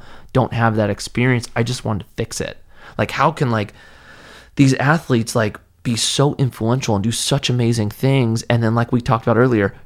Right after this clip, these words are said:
just kind of not do that afterwards or be left with not knowing what to do or having to survive? Like, I wanted that to go away. And the, and the thing that really put me in that position was real estate. Even with, like, Saint Archer, like, when we sold Saint Archer, I got a big lump sum of money.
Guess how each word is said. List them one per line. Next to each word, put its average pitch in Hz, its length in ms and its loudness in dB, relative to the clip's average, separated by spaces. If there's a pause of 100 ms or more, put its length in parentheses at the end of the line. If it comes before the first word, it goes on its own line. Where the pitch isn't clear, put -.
(120)
just - 220 -4
kind 143 180 2
of 127 220 0
not 120 500 0
do 147 200 4
that - 240 0
afterwards 98 540 -4
or 98 60 2
be 123 180 0
left 117 380 2
with 123 120 -2
not 117 240 0
knowing 110 260 2
what 101 160 -2
to 107 100 -2
do 107 240 0
or 95 100 0
having 117 300 -2
to 98 60 -2
survive? 104 520 0
Like, 104 180 -2 (280)
I 123 100 4
wanted 143 240 4
that 127 160 2
to - 60 -6
go 113 140 2
away. 104 460 -2 (320)
And 120 200 2
the, 110 60 0 (140)
and 120 160 2
the 113 60 0
thing 147 340 2
that 127 120 2
really 120 300 2
put - 300 -2
me 120 200 -2
in 113 120 0
that 107 160 -2
position 110 640 0 (420)
was 113 260 4 (500)
real 160 220 4
estate. - 340 -6 (260)
Even 208 260 0
with, 226 140 -2
like, 196 140 -2
Saint 160 240 0
Archer, 147 280 0
like, 82 200 -4
when 117 140 -2
we 151 80 0
sold 185 240 -2
Saint 131 160 0
Archer, 131 180 -2
I 117 60 -2
got 107 100 -4
a - 40 -4
big - 300 -2
lump 110 200 -2
sum 95 160 -4
of 80 80 -6
money. 78 260 -8